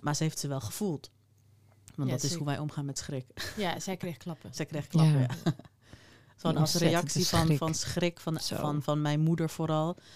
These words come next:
Speaker 1: "En waarom ga jij altijd die," gewoon ook echt van elke, <laughs> elke lettergreep is een klap. "Waarom ga jij altijd die auto uit zonder dat aan te geven?"
Speaker 3: Jullie zijn met z'n
Speaker 1: Negen kinderen,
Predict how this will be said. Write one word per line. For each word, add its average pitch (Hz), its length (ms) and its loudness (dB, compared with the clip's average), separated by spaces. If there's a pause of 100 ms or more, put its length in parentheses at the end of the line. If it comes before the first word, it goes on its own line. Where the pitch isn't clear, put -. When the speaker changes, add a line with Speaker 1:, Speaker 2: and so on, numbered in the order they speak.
(180)
Speaker 1:
"En 165 240 -2
waarom 190 360 -2
ga 208 160 0
jij 190 200 0
altijd 202 380 0
die," 190 140 -4 (200)
gewoon - 260 -4
ook 160 160 -2
echt 160 160 -6
van 143 180 -6
elke, 156 560 0 (140)
<laughs> - 220 -2
elke 190 200 -2
lettergreep 156 520 -2
is 160 100 -4
een 156 60 -6
klap. 139 240 -6
"Waarom 202 360 -2
ga 202 160 -2
jij 202 180 0
altijd 190 380 0
die 180 140 -4
auto 196 300 0
uit 196 220 -4
zonder 196 320 0
dat 175 200 -4
aan 190 160 0
te 196 120 -4
geven?" 196 380 -4 (100)
Speaker 3:
Jullie 190 300 2
zijn 202 340 4
met 202 220 6
z'n 226 200 6
Speaker 1:
Negen 180 280 -2
kinderen, 147 320 -10